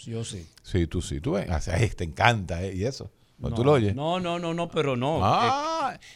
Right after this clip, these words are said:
Speaker 2: en ese Brooklyn, todavía Brooklyn, que cada día se está saneando más.
Speaker 1: Nos han sacado
Speaker 2: Lo de
Speaker 1: a, a
Speaker 2: Brooklyn
Speaker 1: todos
Speaker 2: pare-
Speaker 1: los hispanos y todos los negros de por ahí.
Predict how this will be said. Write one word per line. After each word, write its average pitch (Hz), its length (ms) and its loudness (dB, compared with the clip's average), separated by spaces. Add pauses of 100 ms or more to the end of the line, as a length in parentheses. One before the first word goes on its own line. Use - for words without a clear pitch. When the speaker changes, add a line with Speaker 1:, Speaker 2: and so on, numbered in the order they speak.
Speaker 2:
en 120 200 0
ese 254 200 4
Brooklyn, 120 560 6
todavía 143 540 6
Brooklyn, 151 460 0
que 92 140 -4
cada 113 240 2
día 135 220 2
se 123 80 -2
está 113 160 0
saneando 104 480 0
más. 85 260 -2
Speaker 1:
Nos 110 180 -6
han 123 200 -4
sacado 127 440 -2
Speaker 2:
Lo 127 80 4
de 101 100 4
Speaker 1:
a, 95 40 2
a - 40 0
Speaker 2:
Brooklyn 104 300 2
Speaker 1:
todos 175 120 8
Speaker 2:
pare- 127 160 12
Speaker 1:
los 180 80 6
hispanos 175 440 4
y 170 40 0
todos 175 200 2
los 180 140 0
negros 139 360 0
de 123 80 -2
por 113 160 -4
ahí. 92 180 -6